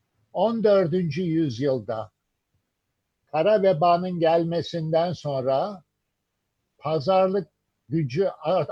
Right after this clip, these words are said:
artan köylüler ve işçiler birleştiler, büyük talepler yaptılar, büyük isyanlar çıktı ve bu isyanlar sonucunda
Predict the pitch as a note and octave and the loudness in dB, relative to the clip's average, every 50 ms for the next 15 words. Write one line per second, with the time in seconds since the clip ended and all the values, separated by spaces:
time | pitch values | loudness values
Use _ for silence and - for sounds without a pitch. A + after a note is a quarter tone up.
0 | - - D#3 E3+ F3 E3 D3+ - _ - E3 D3+ C#3+ A#2+ A2 - - D#3+ E3 D#3 | -8 -6 -4 -2 0 0 -2 -4 _ -6 -6 -6 -6 -6 -10 -8 -2 0 0 2
1 | D#3+ D#3+ D3 D#3 D#3 D3+ D#3 D#3+ E3+ E3+ D#3 D3 D3+ E3 F3+ D#3 A2+ - - - | 2 0 -2 -4 0 2 2 2 2 2 2 -2 -2 -2 -4 -6 -6 -8 -10 -10
2 | - D3 C3 B2+ C#3 E3+ F#3 - _ _ _ _ _ _ _ _ _ _ _ _ | -8 -6 -4 -2 -2 -2 -4 -4 _ _ _ _ _ _ _ _ _ _ _ _
3 | _ _ _ _ _ _ _ _ _ _ _ _ _ _ _ _ _ _ _ _ | _ _ _ _ _ _ _ _ _ _ _ _ _ _ _ _ _ _ _ _
4 | _ _ A2+ A#2 E3+ F#3 F#3 F#3 G3 G3+ F#3+ D3 - - - - F3 E3 E3 E3 | _ _ -2 0 2 2 2 2 2 2 2 0 -2 -6 -6 -4 0 2 2 4
5 | E3 F3+ F#3+ D#3+ E3+ F3+ G3+ G#3 - _ F3+ E3+ D#3+ E3+ F3 F3 - F3+ E3+ F#3 | 2 0 0 0 0 0 0 -2 -2 _ -2 0 4 4 2 2 2 0 0 2
6 | G3 F#3+ F3+ D#3+ D3+ - _ D#3+ D#3 D3+ D3 D#3+ F3+ E3 E3 F3+ G3+ G#3+ G#3+ G#3 | 2 2 0 0 0 -2 _ -4 -2 0 0 0 0 -2 -2 -2 -2 -4 -4 -6
7 | G3 D3+ - - - F#3 E3 E3+ E3 D#3+ F3 F#3+ G3+ - - - D3+ - _ _ | -8 -8 -8 -2 0 0 0 2 0 -2 -2 -2 -2 -4 -6 -10 -12 -12 _ _
8 | C#3 D#3 D#3 E3+ E3+ D#3 F#3+ G#3+ G#3+ G3+ D3 - - G3 F#3 F#3 F3+ F#3 F#3+ G#3 | -6 -2 2 2 2 2 2 -2 -2 -2 -4 -4 0 2 2 2 2 0 -2 -2
9 | A3+ F3+ - F3+ F3+ E3 D#3+ D#3 B2+ A#2 C#3 D3 C3+ C3 A#2 C3+ C3+ C#3+ F3 F#3+ | -2 -2 -2 -2 -2 -2 -2 -6 -6 -4 -4 -4 -4 -4 -2 -2 0 0 -2 -4
10 | F3+ | -8